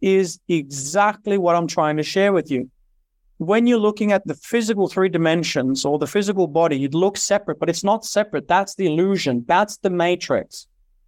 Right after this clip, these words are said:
The truth is that we are all connected. And as Buddha said, the accumulation of volitional action is your true inheritance. Let me say that one more time. The accumulation of volitional action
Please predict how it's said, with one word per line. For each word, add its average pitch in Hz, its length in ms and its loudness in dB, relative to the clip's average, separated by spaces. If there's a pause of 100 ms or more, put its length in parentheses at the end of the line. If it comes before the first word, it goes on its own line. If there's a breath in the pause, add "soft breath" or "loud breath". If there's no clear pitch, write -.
(140)
The - 80 -2
truth 226 300 0
is 214 200 0
that 185 100 0
we 175 140 2
are - 60 -2
all 208 260 2
connected. 147 600 -2 (560)
And 202 200 2
as 196 120 0 (140)
Buddha 175 520 0
said, 170 360 0
the 175 140 2
accumulation 190 680 0
of 156 140 2
volitional 160 540 0
action 170 560 0
is 175 180 0
your 170 120 2
true 202 280 0
inheritance. 165 840 -2 (640)
Let 170 120 2
me 220 80 2
say 214 200 2
that 202 120 2
one 185 120 0
more 160 100 0
time. 147 360 -2 (500)
The 202 140 2
accumulation 190 1160 0
of 165 180 -2
volitional 175 680 0
action - 640 -4